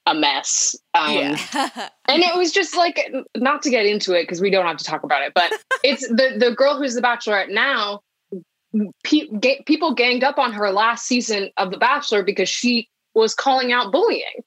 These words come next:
Speaker 1: And then
Speaker 2: Yeah.
Speaker 1: everyone was, like, basically calling her a snitch. And it was just so, it was so weird. Yeah. But I th-, listen, I think she did the right thing.
Speaker 2: Me
Speaker 1: There's
Speaker 2: too.
Speaker 1: bully-, this series has to get a bit nicer. I think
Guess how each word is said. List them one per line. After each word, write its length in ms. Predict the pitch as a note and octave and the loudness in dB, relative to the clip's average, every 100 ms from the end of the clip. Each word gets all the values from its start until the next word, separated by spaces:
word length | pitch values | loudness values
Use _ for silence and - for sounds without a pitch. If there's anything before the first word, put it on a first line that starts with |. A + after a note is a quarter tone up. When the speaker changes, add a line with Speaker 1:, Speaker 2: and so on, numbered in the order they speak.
| _ _ - | _ _ -2
Speaker 1:
And 140 | A#3+ C4+ | 0 2
then 80 | |
Speaker 2:
Yeah. 300 | C4 C#4+ C#4+ | 2 2 2
Speaker 1:
everyone 180 | F#3 B3+ | 2 -2
was, 120 | C4+ | -2
like, 160 | C#4 C4+ | 0 0
basically 380 | B3+ A#3 - C#4 | -2 -4 -6 -6
calling 280 | C4+ C4+ B3 | -2 -2 -2
her 100 | A3+ | -4
a 60 | |
snitch. 600 | G#3+ - C#4 D4+ - - G3 G#3+ | -6 -4 -2 -2 -4 -8 -6 -2
And 140 | A#3 | -2
it 120 | A3+ | 0
was 140 | C#4 C4 | -2 -4
just 320 | C#4 - - | -8 -8 -4
so, 80 | G3 F#3+ | -2 0
it 120 | A3+ | -2
was 100 | G#3 | -2
so 340 | - - G#3+ F3+ | -8 -6 -2 -2
weird. 400 | D#3 C#3 C#3 - - | -2 -4 -4 -8 -8
Yeah. 260 | F3+ C#3+ C#3 | -2 0 0
But 160 | F#3+ A#3+ | 0 0
I 160 | A#3 D#4 | 2 0
th-, 300 | - E3+ - | 0 -2 0
listen, 220 | B3+ F#3+ | 0 0
I 100 | D#3+ | -4
think 180 | F#3+ G#3 | -2 -4
she 100 | G3 | -2
did 100 | F#3 | 0
the 80 | F3 | 2
right 160 | F3 - | 0 -2
thing. 160 | E3 - _ - - - _ _ - | -4 -4 _ -12 -10 -10 _ _ -2
Speaker 2:
Me 80 | A3+ | 2
Speaker 1:
There's 140 | A3 | 2
Speaker 2:
too. 60 | G#3 | 2
Speaker 1:
bully-, 220 | A3 A3 A3 - _ | 2 0 -6 -12 _
this 200 | C4+ F4 - | 0 2 2
series 300 | G4+ F4+ D#4 | 2 2 0
has 160 | A#3+ | -2
to 80 | G3+ | -2
get 180 | F#3 F3+ | -2 0
a 20 | |
bit 160 | F3 D#3+ | -2 -2
nicer. 420 | D3 D3+ D3 B2+ | -4 -4 -6 -4
I 140 | C#3+ G#3 | -4 -2
think 220 | B3+ | -2